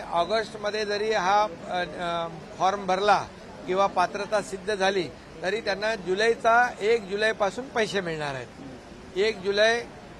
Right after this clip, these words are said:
मग ऑगस्टमध्ये झालं तर एक, ए, ए, ऑग-, जुलै आणि ऑगस्टचे दोन महिन्याचे पैसे मिळतील. आणि जी काही गर्दी झाली आहे, अ, जे निकष जे आहेत, ते देखील आम्ही सुलभ केलेले आहे, सुटसुटीत केलेले आहेत.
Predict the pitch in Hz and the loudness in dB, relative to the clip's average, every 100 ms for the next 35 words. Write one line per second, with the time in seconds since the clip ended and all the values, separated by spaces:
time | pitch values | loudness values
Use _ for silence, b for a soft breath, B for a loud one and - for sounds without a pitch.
0 | - 202 220 180 180 214 202 220 220 196 | -4 -2 2 2 2 -2 -4 -2 0 2
1 | 214 220 226 208 208 208 202 202 226 190 | 2 2 0 0 -4 -2 -2 -2 -6 -10
2 | 190 180 180 214 185 175 165 208 226 220 | -2 0 2 0 -2 -6 -8 -2 2 2
3 | 220 208 185 202 220 220 208 226 214 196 | 2 -2 -2 -4 -2 0 0 -2 -4 -4
4 | 196 214 226 190 165 175 156 143 135 120 | -2 -2 -2 -4 -4 -4 -6 -8 -10 -12
5 | - - - - - 190 220 226 220 214 | -14 -14 -14 -6 -2 0 0 0 0 -4
6 | 196 - 180 202 220 226 226 214 - - | -8 -12 -8 4 4 6 2 0 -4 -10
7 | 170 175 175 226 202 196 208 208 202 190 | -4 -4 -4 -2 2 2 6 8 8 6
8 | - - - - 180 175 175 170 170 170 | -2 -16 -18 -6 0 2 4 2 2 0
9 | 160 190 202 196 - - - 175 175 180 | 0 0 0 0 -4 -14 -18 -12 -6 -2
10 | 220 208 190 208 180 190 156 - 196 202 | 0 0 4 6 6 4 -2 -6 -4 -2
11 | 202 226 208 196 214 220 208 - - - | -2 2 2 2 -2 -4 -6 -12 -20 -6
12 | 185 220 247 - 208 202 190 175 185 180 | 0 2 2 0 0 2 4 4 4 0
13 | - 202 - 226 254 - 208 190 185 170 | -6 -8 -10 -8 -10 -6 -2 0 2 2
14 | 170 | 2